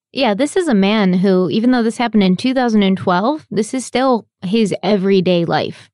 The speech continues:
right? And Derek and I are, are fortunate enough that this isn't our everyday life. We talk about these cases, they bother us, they emotionally trouble us, and then we, we get to move on. He does not get to move on. So if anybody out there knows something, and I, I feel like there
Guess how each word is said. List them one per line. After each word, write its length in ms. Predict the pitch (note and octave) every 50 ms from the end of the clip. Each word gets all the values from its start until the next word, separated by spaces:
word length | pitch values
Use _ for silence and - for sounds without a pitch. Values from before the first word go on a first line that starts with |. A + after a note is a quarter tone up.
| _
right? 260 | - D#3+ F3 G3+ G3+ G#3+ - - - - - - - _ _
And 240 | - - F#3 F#3 F3+
Derek 300 | F#3+ G#3 G#3+ G#3+ G#3 G#3
and 100 | G#3 F#3+
I 160 | F#3 F#3 F3+ F3+
are, 240 | E3+ E3 D#3+ -
are 140 | - - F3
fortunate 540 | E3 - F#3 F#3 G3 G3 - G3 F#3 F3+ F3
enough 320 | F3 F3 F3 E3+ E3+ -
that 260 | - E3+ D#3 D3+ C3+ - - - -
this 320 | - D#3 D#3+ - F3+ F3 -
isn't 300 | G3+ G#3 G#3 G3 F3+ E3
our 160 | D#3 D#3+ D#3
everyday 400 | D#3+ D#3+ E3+ E3+ D#3+ E3 D#3+ D#3+
life. 360 | D#3 D3+ D3+ D3+ D#3+ D#3 -
We 360 | - F3 F#3+ F#3+ F#3+ F#3+ F#3
talk 280 | F3+ - F#3+ E3+ F3 F3+
about 180 | F#3 F3+ E3+ F3
these 180 | F3 F3 F3
cases, 600 | - - F3+ E3 D#3+ - - G3 G#3+ A3 G#3+ - -
they 180 | - E3 F3 F3
bother 360 | D#3 D#3 D#3 D#3+ E3 F#3 G#3
us, 140 | A3 A3 -
they 80 | F3+
emotionally 580 | E3+ F3 F3 E3 E3+ E3+ - - F3+ E3+ E3 E3
trouble 380 | - - F3 E3 E3 F3+ F3 E3+
us, 240 | F#3 A#3 - -
and 100 | G3 F#3
then 160 | F3+ F#3 F3+ F3+
we, 260 | F3+ F3+ E3+ - - B2
we 120 | F3+ F#3+
get 140 | E3+ G3+ G3+
to 120 | - - G#3
move 240 | E3+ E3 E3 E3
on. 360 | D#3+ D#3 E3+ D3+ B2+ C3+ E3 F3+ - - _ _ _ _ _ _ _
He 160 | - - A#3+
does 160 | G#3 B3+ B3
not 200 | B3 B3+ A#3+ A3+
get 140 | F#3+ G#3 F#3+
to 80 | - G#3
move 140 | F#3+ F#3+ F3+
on. 200 | G3 E3 D3+ F3
So 120 | - F#3+
if 80 | F3 F#3
anybody 380 | A3 B3 C#4+ D4+ E4 D4+ A3+
out 200 | F3+ F#3 F#3+ F#3+
there 120 | F#3+ F3 E3
knows 320 | D#3+ E3 E3+ F3 F3 -
something, 580 | - - - F3 F3 D#3+ - D#3 - - D#3 F#3 -
and 160 | E3+ F#3 F#3
I, 100 | F3 E3
I 140 | - G3 F#3+
feel 160 | - A#3 B3
like 140 | A#3 - -
there 160 | F#3 E3